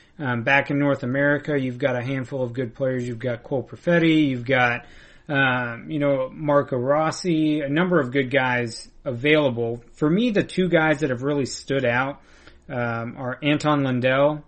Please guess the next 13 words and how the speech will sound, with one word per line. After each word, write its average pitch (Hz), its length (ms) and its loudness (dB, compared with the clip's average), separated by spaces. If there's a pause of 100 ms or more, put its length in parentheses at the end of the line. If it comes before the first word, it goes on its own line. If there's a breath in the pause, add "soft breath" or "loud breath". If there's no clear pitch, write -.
(220)
and, 127 300 -4
uh, 117 420 -4
Tim 143 200 -2
Stützle. 165 640 -2 (400 loud breath)
So 170 140 -6
Stützle 208 580 2
in - 80 0
particular, 139 640 -2
playing 143 300 0
over 131 220 0
in 117 100 -4
Germany, 127 600 -4
um, 123 460 -12